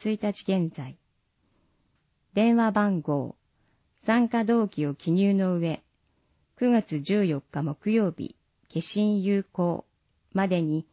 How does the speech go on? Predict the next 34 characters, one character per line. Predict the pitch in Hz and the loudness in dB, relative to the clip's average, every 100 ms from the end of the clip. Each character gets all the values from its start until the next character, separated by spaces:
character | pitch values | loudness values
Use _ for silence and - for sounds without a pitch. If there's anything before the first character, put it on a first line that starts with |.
| _ _ _ _ | _ _ _ _
は | 180 | -2
が | 202 220 | -2 0
き | 214 | 0
で | 202 | 0
郵 | 190 185 185 | 0 0 -2
送、 | - 165 151 - _ _ _ _ | -4 -2 -2 -6 _ _ _ _
フ | 196 | -8
ァ | |
ッ | |
ク | - - | -8 -14
ス、 | - - _ _ _ _ _ _ - | -12 -12 _ _ _ _ _ _ -2
メ | 208 226 | 2 2
ー | |
ル | 220 | 4
に | 226 233 | 2 2
て | - - - | -2 -4 -8
受 | - 143 | -8 -8
付。 | - - - _ _ _ _ _ _ _ - | -10 -14 -14 _ _ _ _ _ _ _ -4
な | 185 185 | -2 0
お、 | 156 - _ _ _ _ | -2 -8 _ _ _ _
郵 | 185 226 | 0 2
送 | 233 240 233 | 2 4 4
の | 226 | 4
場 | 202 208 | 2 2
合 | 208 196 | 2 0
は、 | 190 - - _ _ _ - | 0 -2 -8 _ _ _ -2
エ | 190 | 2
ヌ | 226 | 2
ピ | 214 220 220 | 0 0 2
ー | 214 | 2
オ | 214 | 0
ー | |
法 | 202 202 165 | 0 -2 -2
人 | - 131 | -4 -8